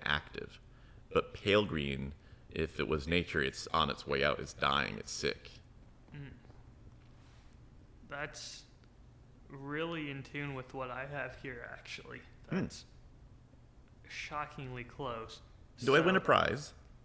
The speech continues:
Speaker 2: I'd say so.
Speaker 1: <laughs>
Speaker 2: Um, so I had that green can show a nature, uh, soothing feeling, but when taken too far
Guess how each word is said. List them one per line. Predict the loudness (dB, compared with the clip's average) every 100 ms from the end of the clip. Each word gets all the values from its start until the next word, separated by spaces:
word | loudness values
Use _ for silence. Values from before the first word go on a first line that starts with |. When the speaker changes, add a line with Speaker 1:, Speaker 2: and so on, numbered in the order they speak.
| -16 -4
Speaker 2:
I'd | -2 -2 -6
say | -8 -2 -2
so. | -2 -4 -4 -4 -8
Speaker 1:
<laughs> | -12 -16 -8 0 2 4
Speaker 2:
Um, | 2 2 0 -4 -10 -16
so | -8 -2
I | 0
had | 0 0 0
that | 0 -2 -4
green | -6 -4 -4 -4 -6
can | -6 -6 -4 -4 -8 -12
show | -14 -6 -2 -2
a |
nature, | -2 -4 -4 -6 -4 -4 -6 -12 -20 -20 -20 -14
uh, | -10 -10
soothing | -8 -6 -4 -4 -4 -4 -8
feeling, | -8 -6 -6 -6 -8 -10 -12 -20 -20 -20 -14 -6
but | -4
when | -4
taken | -2 -2 -2 -6
too | -6 -6
far | -6 -4 -2 0 -2